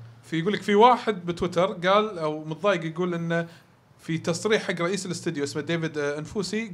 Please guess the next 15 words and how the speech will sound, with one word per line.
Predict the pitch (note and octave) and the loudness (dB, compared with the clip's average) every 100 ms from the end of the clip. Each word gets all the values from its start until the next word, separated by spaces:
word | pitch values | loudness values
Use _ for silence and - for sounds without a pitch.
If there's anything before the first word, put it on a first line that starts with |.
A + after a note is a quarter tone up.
| F3 | 2
قال | G#3+ B3+ C#4 - - - | 4 4 -2 -14 -20 -10
إن | C#3+ D3 | -8 -4
فريق | E3+ F#3+ | -2 -2
العمل | F#3+ F3 G3+ F#3 | -4 -4 -4 -4
راح | D#3 | -6
يكثف | D#3+ G3+ G3+ - C#3 - | -6 -6 -6 -6 -6 -6
جهوده | D#3 E3 G#3 G3 F3 | -4 0 2 2 2
على، | D#3 - | 0 -4
على | D3 | -8
أساس | C#3+ F3 | -6 -6
يسوي | - F3+ F3 E3 | -4 0 0 2
إليمنتس | F#3+ G3 G#3+ G#3 | 0 0 -2 -4
أو | D#3+ | -4
عناصر | C#3+ D#3+ G3 F#3 G#3 | -4 -2 -2 -2 -4
الأونلاين | G3 D3+ A#2+ C3+ D#3 D3+ C3+ A#2 | -4 -8 -4 2 2 4 2 0